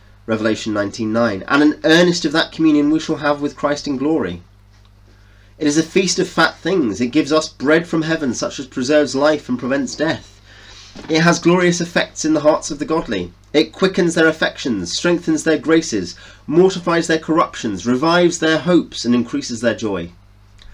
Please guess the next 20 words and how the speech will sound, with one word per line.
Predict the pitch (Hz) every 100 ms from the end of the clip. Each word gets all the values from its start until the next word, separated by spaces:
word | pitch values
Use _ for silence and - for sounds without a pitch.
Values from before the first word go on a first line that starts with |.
| - - -
Luther | 120 151 180 185
says | 175 135 156
it | 160
is | 160 156
as | 127
great | 147 175 185
a |
work | 170 147 170 -
to | 170
comfort | - 165 - -
a | 165
dejected | 160 165 - - 160
soul | - 156 147 165 160
as | 165
to | - 165
raise | 147 156 165 -
the |
dead | 170 - 131 131
to | 165
life. | 175 196 127 - -